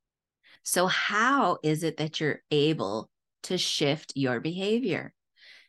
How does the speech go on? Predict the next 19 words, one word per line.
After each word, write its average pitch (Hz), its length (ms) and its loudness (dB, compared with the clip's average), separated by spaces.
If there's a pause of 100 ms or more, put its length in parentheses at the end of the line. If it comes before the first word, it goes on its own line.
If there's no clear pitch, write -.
(560)
Well, 220 480 0 (560)
if 170 160 0
you 175 180 2
speak 254 600 0
as 214 300 2
if 185 320 2
it 170 200 0
already 165 360 0
happened 156 680 -2
and 160 220 2
claim 165 360 0
ownership, 170 640 -2 (400)
you 220 240 4
use 202 720 4 (140)
the 175 400 0
two 311 760 2 (100)
most 165 440 -2
powerful 214 680 0
words 139 480 0